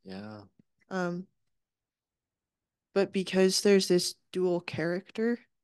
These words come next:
Speaker 2: to these concepts of love and pain, like, it's really hard to have conversations about these things.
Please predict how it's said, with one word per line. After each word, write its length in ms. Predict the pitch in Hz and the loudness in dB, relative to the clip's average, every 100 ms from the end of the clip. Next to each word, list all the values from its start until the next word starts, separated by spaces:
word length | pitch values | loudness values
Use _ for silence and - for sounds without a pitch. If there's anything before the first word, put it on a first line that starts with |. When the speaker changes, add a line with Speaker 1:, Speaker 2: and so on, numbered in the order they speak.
| _ _ _ 190 - _ _ - | _ _ _ -20 -20 _ _ -8
Speaker 2:
to 140 | 214 | -2
these 160 | 202 196 | 0 0
concepts 540 | - 208 208 226 - | 0 0 2 0 2
of 120 | 185 185 | -2 0
love 280 | 180 185 | 0 2
and 180 | 185 185 | 0 -4
pain, 460 | - 165 175 208 220 | -4 -4 -2 -2 0
like, 260 | 185 185 _ _ _ _ _ _ _ _ _ - | -2 -6 _ _ _ _ _ _ _ _ _ -4
it's 220 | 185 - | -4 2
really 240 | 196 226 214 | 6 8 8
hard 240 | 220 220 | 8 6
to 40 | |
have 200 | 202 202 | 4 0
conversations 640 | - 208 185 170 202 - 170 | -2 -4 -2 2 2 2 -4
about 220 | 175 - | -6 -12
these 160 | - - | -14 -14
things. 380 | - 240 - | -12 -12 -10